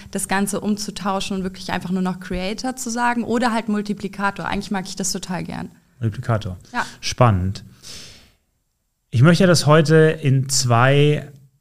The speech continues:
Speaker 2: Sparten aufteilen. Einmal so aus der Markenrichtung, was interessant ist, und dann aus der CreatorInnen-Richtung.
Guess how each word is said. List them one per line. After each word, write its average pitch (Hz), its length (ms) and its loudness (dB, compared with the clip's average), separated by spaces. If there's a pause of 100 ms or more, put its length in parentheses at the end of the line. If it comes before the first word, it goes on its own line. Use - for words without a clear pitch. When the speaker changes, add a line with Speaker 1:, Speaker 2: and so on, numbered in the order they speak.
(160)
Speaker 2:
Sparten 117 600 0
aufteilen. 101 560 -4
Einmal 151 360 2
so 135 160 2
aus 120 220 0
der 110 140 2
Markenrichtung, 170 1120 2
was 156 180 -2
interessant 156 500 -2
ist, 151 200 -4
und 123 340 0
dann 147 400 2
aus 127 340 -2
der 127 300 -2
CreatorInnen-Richtung. 101 1800 -2